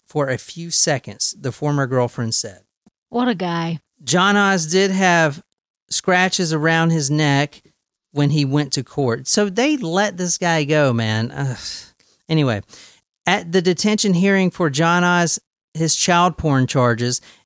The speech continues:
Speaker 1: investigators observed marks around his neck. This is from his former girlfriend. Quote, "I've seen him have sex scratch marks.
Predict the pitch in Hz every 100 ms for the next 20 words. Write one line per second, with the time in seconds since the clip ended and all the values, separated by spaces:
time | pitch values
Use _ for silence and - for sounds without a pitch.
0 | - 156 127 160 180 - 165 170 165 147
1 | 151 131 117 143 156 147 139 139 156 156
2 | - - _ _ - 131 143 143 143 123
3 | 139 131 101 - 156 160 156 175 156 139
4 | - 156 143 123 131 127 - 104 101 123
5 | - 156 127 - - _ 160 180 160 -
6 | 208 214 196 185 170 165 - - 185 190
7 | - - - - 175 175 165 - 131 107
8 | - -